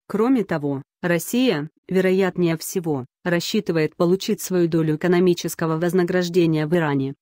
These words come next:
как только будут сняты санкции. Одной из целей является строительство и поставки топлива для иранских атомных станций.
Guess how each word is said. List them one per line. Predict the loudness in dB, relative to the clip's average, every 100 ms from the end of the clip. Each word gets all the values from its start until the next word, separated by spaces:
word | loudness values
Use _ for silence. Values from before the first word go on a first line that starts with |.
| _
как | -6 -4
только | -2 -2 0 0
будут | 0 0 -2
сняты | -2 0 0 -2
санкции. | -2 -2 -4 -8 -14 -10 -10 -12 _ _ _
Одной | -2 0 2 2
из | 2
целей | 0 0 0 0
является | 0 0 0 -2 -4 -6
строительство | -2 0 0 -2 -6 -6 -4
и | -4 -6
поставки | -4 -4 -2 -4 -2 -4
топлива | -2 -2 0 0 0
для | 0 0
иранских | 0 -2 -2 -6 -2
атомных | -4 -2 0 -2 -6
станций. | -6 -4 -4 -6 -8 -8